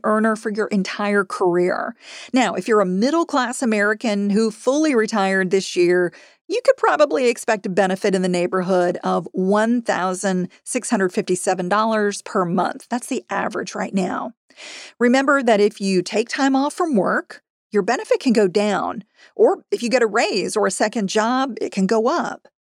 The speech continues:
Also, any earnings that don't have Social Security taxes withheld, like any money that you're paid under the table, will not show up on your benefit statement or get factored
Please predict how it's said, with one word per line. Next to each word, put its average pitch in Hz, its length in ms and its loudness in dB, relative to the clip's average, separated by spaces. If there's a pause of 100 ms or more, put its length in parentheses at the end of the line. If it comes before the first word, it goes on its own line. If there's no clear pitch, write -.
(320)
Also, 247 420 0
any 247 260 0
earnings 254 420 0
that 214 400 -2
don't 359 420 2
have 208 420 0
Social 202 380 0
Security 190 500 0
taxes 185 480 -4
withheld, 196 560 0
like 202 160 0
any 370 200 -2
money 370 440 0
that 254 140 4
you're 247 140 -2
paid 247 320 4
under 208 180 4
the 190 80 0
table, 190 580 0 (320)
will 240 140 4
not 233 260 -2
show 247 220 0
up 220 240 4
on 196 180 0
your 202 140 2
benefit 175 400 -2
statement - 500 -4
or 202 160 2
get 208 200 -2
factored 190 560 -2